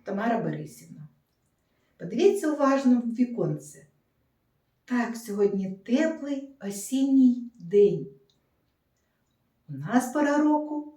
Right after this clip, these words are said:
осінь. Осінь ходить по лісах, заходить в парки,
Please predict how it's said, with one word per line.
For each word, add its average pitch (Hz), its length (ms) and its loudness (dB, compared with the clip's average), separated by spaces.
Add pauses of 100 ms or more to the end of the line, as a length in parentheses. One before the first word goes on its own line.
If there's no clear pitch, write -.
(120)
осінь. 214 640 -2 (880)
Осінь 269 500 -2
ходить 180 540 -4
по 165 80 -8
лісах, 285 920 -6 (420)
заходить 240 580 4
в - 120 -14
парки, 220 720 -6